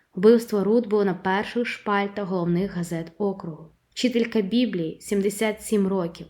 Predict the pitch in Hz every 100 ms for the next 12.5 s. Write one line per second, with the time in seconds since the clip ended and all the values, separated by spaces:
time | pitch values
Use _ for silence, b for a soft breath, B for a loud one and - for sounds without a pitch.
0 | _ _ - 180 175 208 240 240 220 185
1 | 170 170 185 175 175 175 160 160 160 -
2 | _ - 247 247 262 254 254 262 254 254
3 | 233 175 160 160 b b _ 185 196 175
4 | 190 214 214 175 190 208 214 - 170 170
5 | - 170 160 156 147 156 _ _ 185 165
6 | 202 233 233 160 - - - 202 190 196
7 | - 208 196 165 156 160 _ _ _ _
8 | - 196 202 190 185 185 175 - - 185
9 | 190 208 - - 190 170 170 175 175 175
10 | 202 170 156 151 147 147 - _ 254 277
11 | 349 320 - 311 339 294 - 240 208 190
12 | 214 262 240 180